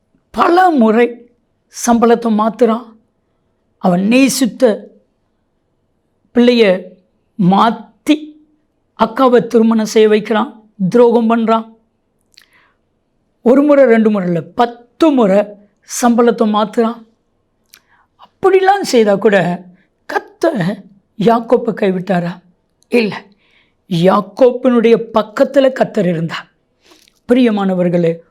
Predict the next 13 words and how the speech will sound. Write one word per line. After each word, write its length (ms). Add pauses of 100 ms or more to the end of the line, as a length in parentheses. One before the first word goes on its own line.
(280)
உங்க 240
பக்கம் 500
கர்த்தர் 360
இருக்கிறார். 500 (400)
அவர் 340
உங்களை 360
ஒருபோதும், 1200 (340)
ஒரு 500
சூழ்நிலையும், 760 (280)
யாருக்காகவும் 1500 (460)
கைவிடவே 500
மாட்டார், 360 (1400)
எதற்காகவும் 960